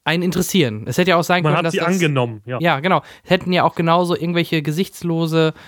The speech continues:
Speaker 1: uninteressante Figuren wie früher in Pla-, Episode eins bis drei waren,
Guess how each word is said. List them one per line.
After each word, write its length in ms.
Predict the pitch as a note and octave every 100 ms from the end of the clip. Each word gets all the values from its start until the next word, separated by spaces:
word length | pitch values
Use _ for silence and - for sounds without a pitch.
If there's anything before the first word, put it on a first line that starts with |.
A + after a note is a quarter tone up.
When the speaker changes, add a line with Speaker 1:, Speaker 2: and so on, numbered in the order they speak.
| - _
Speaker 1:
uninteressante 580 | E3+ F3+ D#3+ - F3 D#3+
Figuren 640 | F3 D3+ D#3+ E3 E3 D#3+
wie 140 | D3+ D#3
früher 240 | - D3 B2 -
in 120 | D#3+
Pla-, 220 | - A#2+ - -
Episode 520 | D#3+ F#3 D#3+ D3+ D3
eins 160 | E3+
bis 160 | D3 D3
drei 300 | B2+ C#3+ E3+
waren, 200 | - C#3